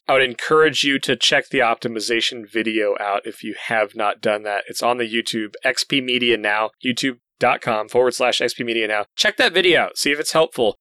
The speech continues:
We would love to hear your thoughts, whether it's in the comments on YouTube, in a D M on Discord. That's the type of stuff that we wanna do to make sure we're helping people out. And if someone's coming into the Discord and they're like,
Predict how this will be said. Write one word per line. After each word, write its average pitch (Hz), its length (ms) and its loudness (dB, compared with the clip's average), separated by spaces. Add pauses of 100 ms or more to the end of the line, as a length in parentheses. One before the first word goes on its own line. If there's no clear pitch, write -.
(140)
We 139 80 0
would 127 140 4
love 131 520 4
to - 140 0
hear 127 520 0 (120)
your 120 120 0
thoughts, 127 320 2
whether 123 180 2
it's 120 120 0
in 127 80 0
the 117 80 -2
comments 143 400 0
on 139 120 2
YouTube, 131 440 0
in 113 80 0
a 104 60 -2
D 131 260 0
M 143 120 2
on 127 140 2
Discord. 117 640 2 (240)
That's 160 260 2
the 202 100 -4
type 180 220 0
of 139 100 0
stuff - 260 2
that 127 140 0
we 127 140 2
wanna 139 220 2
do 123 160 0
to 120 60 0
make 117 140 0
sure 127 140 0
we're 110 100 2
helping 139 540 -2
people 131 300 0
out. 110 260 2
And 107 60 -6
if - 80 -2
someone's 214 580 2
coming 190 320 0
into 180 160 2
the 160 80 -2
Discord 160 560 2
and 127 140 2
they're 131 120 4
like, 123 320 2